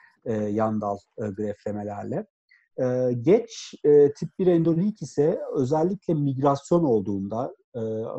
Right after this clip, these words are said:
boyunda anevrizmatik dejenerasyonun devam ediyor. Çünkü has sapı doku orada devam ediyor. E, burada bir anevrizmatik genişleme devam ettiğinde veya aşağıda tip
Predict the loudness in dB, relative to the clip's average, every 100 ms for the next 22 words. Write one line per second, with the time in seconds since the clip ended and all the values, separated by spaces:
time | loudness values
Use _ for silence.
0 | -8 0 0 2 2 2 0 -2 -2 -8
1 | -6 -2 -2 0 -2 -4 -4 -4 -2 0
2 | 0 -2 -4 -10 -14 -10 -10 -8 -10 -8
3 | -8 -6 -4 -4 -4 -8 -8 -8 -8 -10
4 | -12 -18 _ _ -20 -20 _ 0 0 0
5 | -2 -2 0 0 0 -2 -4 -6 -10 _
6 | -6 -4 -6 -4 -4 -2 -2 -6 -10 -12
7 | -10 -6 -2 0 0 -2 -6 -4 -4 -6